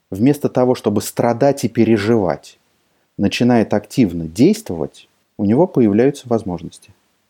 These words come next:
Очень странно это работает, но так работает социум. То есть я не переживаю за это, вообще отношу это в безразличное. Мне, как кто-то скажет, до фонаря или по барабану,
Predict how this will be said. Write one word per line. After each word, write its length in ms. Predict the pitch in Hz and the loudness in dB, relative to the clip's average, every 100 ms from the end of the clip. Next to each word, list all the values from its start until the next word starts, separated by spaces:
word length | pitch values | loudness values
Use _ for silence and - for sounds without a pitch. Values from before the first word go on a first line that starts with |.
| _ _ _ _ _ _ - | _ _ _ _ _ _ 0
Очень 340 | 151 - 110 | 0 0 -8
странно 420 | - 104 87 82 | -6 -4 -2 -2
это 200 | 80 - | -4 -6
работает, 480 | 85 78 73 - 64 | -6 -4 -6 -6 -8
но 140 | 98 117 | -4 -4
так 280 | - 139 - | -2 -4 -2
работает 420 | 117 117 120 117 | -2 -4 -4 -8
социум. 420 | - 80 - - _ _ _ _ _ | -6 -10 -10 -20 _ _ _ _ _
То 80 | 117 | -4
есть 140 | - | -4
я 240 | 104 156 | 0 2
не 240 | 175 147 220 | 2 2 2
переживаю 680 | 185 156 131 131 107 85 | 4 2 2 2 2 0
за 140 | 82 98 | -2 -4
это, 340 | 101 113 139 - _ _ _ - | -4 -6 -14 -20 _ _ _ -6
вообще 420 | 107 131 - 202 | 0 0 2 0
отношу 400 | 180 - 135 160 | 2 0 -2 2
это 180 | 143 104 | 2 0
в 100 | 95 | -2
безразличное. 920 | 123 123 151 131 110 85 - 90 110 _ _ _ | -2 2 0 0 -2 -4 -6 -12 -12 _ _ _
Мне, 460 | 110 120 170 139 107 | 0 2 4 2 -2
как 220 | - 98 | -4 -4
кто-то 280 | - - 120 | -4 -6 -4
скажет, 440 | - 104 90 85 85 | -4 -2 -2 -2 -4
до 100 | 117 | -4
фонаря 460 | - 127 127 143 | 0 0 2 2
или 140 | 120 98 | 2 2
по 140 | 113 | 0
барабану, 760 | 104 104 107 92 78 82 139 | 2 2 2 0 -2 -2 -4